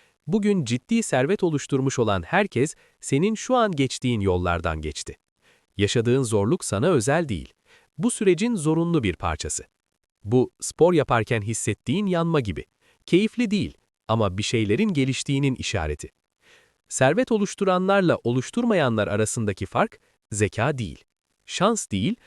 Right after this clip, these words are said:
hatta çoğu zaman gelir bile değil. Fark şudur: geçici rahatsızlığa,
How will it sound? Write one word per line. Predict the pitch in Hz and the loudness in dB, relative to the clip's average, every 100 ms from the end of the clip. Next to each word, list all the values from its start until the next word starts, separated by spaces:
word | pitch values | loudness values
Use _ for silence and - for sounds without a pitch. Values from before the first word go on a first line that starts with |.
| - _ | -20 _
hatta | 143 147 143 127 | -2 0 2 2
çoğu | - - 254 | 0 0 0
zaman | 170 165 220 202 | 2 2 2 2
gelir | 180 196 170 | 0 2 0
bile | 110 87 | 0 -2
değil. | 82 69 - _ _ _ _ | -2 -8 -12 _ _ _ _
Fark | _ 113 147 - | _ 0 0 0
şudur: | - 90 - _ _ _ _ 104 | -2 -2 -4 _ _ _ _ -2
geçici | 104 - 139 | 0 0 0
rahatsızlığa, | 180 131 117 - 104 85 82 151 | 0 2 -2 -2 -4 -2 0 0